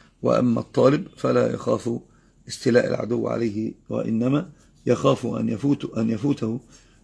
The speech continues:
العدو. قال بالفتح: وما نقل ابن المنذر متعقب بكلام الأوزاعي،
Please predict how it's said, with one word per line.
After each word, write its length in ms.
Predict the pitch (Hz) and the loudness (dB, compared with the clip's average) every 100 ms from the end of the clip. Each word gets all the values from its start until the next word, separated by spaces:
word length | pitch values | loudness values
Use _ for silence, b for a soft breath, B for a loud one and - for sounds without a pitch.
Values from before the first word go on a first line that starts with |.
| - | -2
العدو. 440 | 120 117 127 180 185 - | 0 2 2 2 -2 -4
قال 220 | 135 127 | 2 2
بالفتح: 680 | 113 110 - - 123 123 - 127 | 2 -2 -6 -4 -6 -6 -4 0
وما 220 | 117 120 | 2 0
نقل 240 | 135 127 | -2 -2
ابن 160 | 117 110 | -2 -2
المنذر 320 | 113 117 113 | 0 0 -2
متعقب 500 | 113 120 117 - 113 | -4 -4 -4 -4 -6
بكلام 360 | 117 113 113 110 | -4 0 0 0
الأوزاعي، 500 | 113 101 139 120 | -2 2 2 0